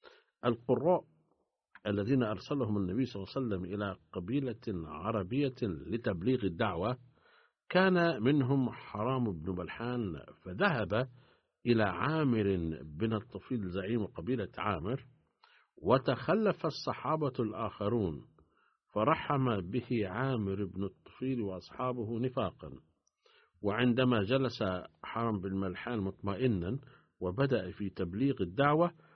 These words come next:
أشار بعض الأشرار منهم إلى شخص خبيث، فطعن حرم بن ملحان من الخلف فورا،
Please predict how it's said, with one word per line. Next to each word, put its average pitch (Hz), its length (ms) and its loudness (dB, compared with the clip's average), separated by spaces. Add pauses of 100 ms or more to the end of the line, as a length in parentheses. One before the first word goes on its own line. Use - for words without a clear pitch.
(240)
أشار 123 460 4
بعض 110 380 4
الأشرار 110 800 2
منهم 135 420 2
إلى 98 320 0
شخص - 420 -8
خبيث، 117 720 -4 (640)
فطعن 120 840 4
حرم 117 380 0
بن 101 100 -4
ملحان 104 540 -2
من 110 220 -4
الخلف 127 460 -4
فورا، 135 580 0